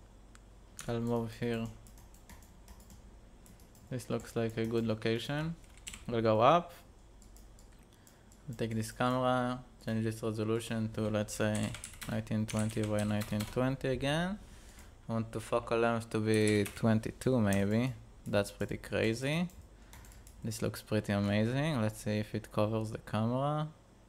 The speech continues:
at some point. Yeah, this is maybe too close. So this might be more interesting.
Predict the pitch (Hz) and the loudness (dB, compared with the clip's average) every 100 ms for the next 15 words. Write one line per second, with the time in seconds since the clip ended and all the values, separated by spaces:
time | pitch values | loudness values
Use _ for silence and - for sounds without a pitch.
0 | - - - - 135 - 147 160 160 - | -20 -20 -8 -6 -6 -6 -4 -2 -4 -8
1 | - - - - - - - - - - | -18 -20 -20 -20 -20 -20 -20 -20 -20 -20
2 | - - - - - - - _ _ _ | -20 -20 -20 -20 -20 -20 -20 _ _ _
3 | _ _ _ _ _ - _ - - - | _ _ _ _ _ -20 _ -20 -20 -20
4 | - - - - 117 110 110 107 107 107 | -20 -20 -18 -6 -2 -2 -2 -2 0 0
5 | 107 - 123 - 107 107 147 170 - - | -2 -2 -4 -2 0 2 0 -6 -16 -20
6 | - - - - - - - - 113 107 | -20 -20 -20 -20 -20 -20 -20 -8 -2 0
7 | 104 - - - - - - - - - | -2 -6 -18 -20 -20 -20 -20 -20 -20 -20
8 | - - - - - - - - - - | -20 -20 -20 -20 -20 -20 -20 -20 -20 -20
9 | - - - - - 117 127 120 107 104 | -20 -20 -20 -20 -6 0 0 0 -2 -2
10 | 107 107 110 107 107 113 127 - 170 214 | 0 2 4 4 4 0 -2 -2 -2 0
11 | 240 | -2